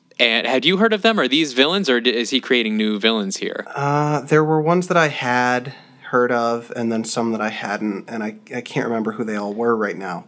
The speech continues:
Speaker 2: But,
Speaker 1: 'Cause it
Speaker 2: um,
Speaker 1: seems like we can't really tell with Tom King, the way he's writing this, whether he's referring to older things or if he's just inventing new ones and,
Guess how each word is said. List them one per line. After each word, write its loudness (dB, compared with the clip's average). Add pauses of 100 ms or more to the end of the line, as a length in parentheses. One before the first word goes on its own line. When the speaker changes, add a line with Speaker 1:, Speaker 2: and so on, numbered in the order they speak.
(100)
Speaker 2:
But, -8
Speaker 1:
'Cause 2
it 4
Speaker 2:
um, -2
Speaker 1:
seems 2
like 4
we 2
can't 0
really 2
tell 2
with -4
Tom 0
King, 0
the 2
way 2
he's -2
writing 2
this, -2
whether 2
he's -2
referring 0
to 0 (400)
older 2
things 0
or 2
if -4
he's 0
just 0
inventing 0
new 2
ones 0
and, -4